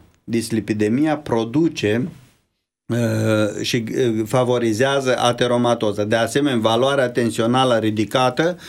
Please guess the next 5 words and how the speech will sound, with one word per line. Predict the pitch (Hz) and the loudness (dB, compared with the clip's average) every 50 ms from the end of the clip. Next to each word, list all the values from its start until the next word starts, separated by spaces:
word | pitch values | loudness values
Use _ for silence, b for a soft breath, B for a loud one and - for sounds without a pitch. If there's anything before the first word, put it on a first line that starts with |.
| B B B B B | B B B B B
crește | - 147 156 165 170 156 156 151 | -2 0 2 2 0 0 -2 -2
foarte | 139 135 147 139 135 127 - 120 | 0 0 0 0 0 0 -2 0
mult | 117 120 123 127 135 127 135 117 | 0 0 0 0 -2 -2 -2 -2
riscul, | 117 127 123 120 120 - - - 113 107 104 104 104 101 - - - | 0 0 0 -2 -4 -6 -4 -2 0 0 0 0 0 0 -2 -2 -2
uh, | 113 110 107 104 104 101 101 101 98 98 98 | -2 0 0 0 0 0 0 0 0 0 -2